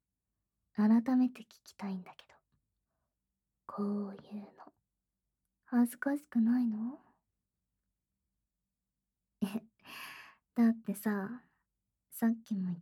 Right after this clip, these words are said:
たけど、ほとんど初対面の女の子の前で、自分の一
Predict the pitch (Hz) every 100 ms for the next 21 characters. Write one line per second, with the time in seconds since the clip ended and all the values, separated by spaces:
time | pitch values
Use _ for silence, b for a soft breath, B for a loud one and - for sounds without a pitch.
0 | - 214 - 196 208 202 190 - _ _
1 | _ _ _ _ - 240 247 269 262 214
2 | - 196 220 220 220 202 175 160 180 180
3 | 196 202 - 185 170 185 202 190 180 214
4 | 196 - _ _ _ _ _ _ - 190
5 | 202 196 196 196